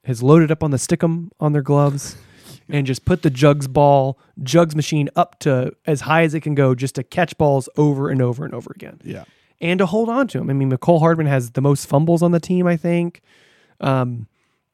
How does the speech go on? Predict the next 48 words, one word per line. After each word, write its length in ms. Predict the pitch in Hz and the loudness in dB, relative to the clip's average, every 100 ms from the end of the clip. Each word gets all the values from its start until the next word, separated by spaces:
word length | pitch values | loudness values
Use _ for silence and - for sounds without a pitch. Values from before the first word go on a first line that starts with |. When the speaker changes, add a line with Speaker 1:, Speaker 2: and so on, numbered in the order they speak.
| - | -8
Speaker 1:
and 100 | 131 | -4
that's 160 | 156 - | -2 -4
just, 260 | - - - | -6 -8 -10
i-, 280 | 185 202 - - | -10 -12 -10 -6
it's, 260 | 175 - - | -6 -4 -4
it's 160 | - | -2
wild 440 | 147 170 233 269 180 | -4 -2 0 0 0
to 80 | |
think, 400 | 151 190 165 - _ _ _ _ _ _ | -2 0 -2 -4 _ _ _ _ _ _
you 100 | - 147 | -4 -2
know, 200 | 127 - | -2 -4
I 80 | 151 | -6
think, 180 | 202 208 _ 294 _ _ _ - | -6 -8 _ _ _ _ _ -10
Brian, 600 | 156 165 180 170 143 127 _ _ _ - | -2 0 2 0 -2 -8 _ _ _ -6
you 220 | 151 185 | 0 2
mentioned 280 | 190 175 160 | 2 0 -2
this, 240 | 151 - | -2 -2
I, 120 | - | -4
or 160 | 135 139 | -2 -2
my, 120 | 131 - | -4 -4
or 260 | 139 123 123 | -4 -4 -4
Molly 300 | 139 143 143 | 0 0 2
did, 280 | 131 123 - _ _ _ _ - | 0 -2 -6 _ _ _ _ -6
where 300 | 135 139 - _ _ - | -2 -2 -6 _ _ -4
Speaker 2:
I'll 100 | 160 | -4
say 140 | 156 131 | -2 -4
it 40 | |
was 100 | 110 | -4
me. 160 | 110 107 | -8 -10
If 120 | 110 | -10
it's 120 | 131 | -12
good, 220 | - 113 98 | -8 -8 -8
I'll 140 | 101 | -8
say 120 | - | 0
Speaker 1:
well, 120 | 160 | 2
Speaker 2:
it's 80 | 170 | 2
me. 160 | 85 90 | -2 -8
Speaker 1:
well, 240 | 175 185 175 | 2 4 4
b-, 140 | 160 - _ - | -2 -8 _ -4
in 280 | 196 175 _ - | -2 -2 _ -12
seasons 400 | - 214 156 127 | -4 -2 -2 -4
past, 460 | - 294 185 - - | -4 -2 -2 -6 -6
anytime 540 | 190 196 185 170 160 156 | -4 -4 -2 -2 -2 -4
a 80 | 139 | -4
ball 280 | 147 156 | 0 0
was 180 | 139 - | 0 -6
thrown 320 | - 165 156 | -4 -2 -2
past 540 | 143 135 135 - - | -4 -4 -4 -6 -16